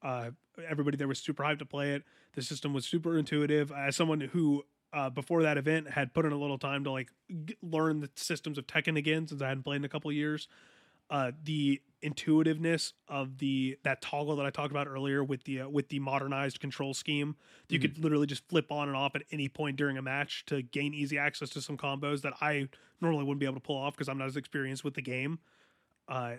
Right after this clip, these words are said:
Speaker 1: like, it, it saved so much time. The only time a lot of the people that were at that event,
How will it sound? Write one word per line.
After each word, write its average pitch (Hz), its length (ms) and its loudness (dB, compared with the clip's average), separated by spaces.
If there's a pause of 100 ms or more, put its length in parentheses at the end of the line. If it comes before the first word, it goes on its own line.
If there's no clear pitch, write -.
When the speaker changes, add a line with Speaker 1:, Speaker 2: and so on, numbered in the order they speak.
(120)
Speaker 1:
like, 139 240 -4
it, 175 220 2
it 175 120 -2
saved 151 260 2
so 170 240 0
much 190 200 0
time. 160 320 0 (800)
The 156 180 0
only 165 280 4
time 165 400 2 (120)
a 156 60 2
lot 147 160 2
of 147 60 -4
the - 40 -10
people 156 220 0
that 139 240 -2
were 156 120 4
at 147 180 0
that 147 120 0
event, 135 340 -4